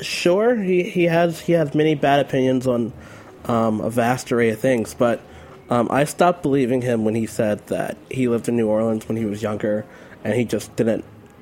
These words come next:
he just didn't have A C then. 'Cause I was in New Orleans in May, and it was, um,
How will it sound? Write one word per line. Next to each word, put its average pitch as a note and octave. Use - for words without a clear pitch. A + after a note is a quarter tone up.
he B2
just G#2+
didn't A2
have G#2
A F#2
C G2
then. D2+
'Cause -
I B2+
was E3
in D#3+
New C3
Orleans B2
in A2+
May, B2
and G#2+
it G#2+
was, G#2
um, G2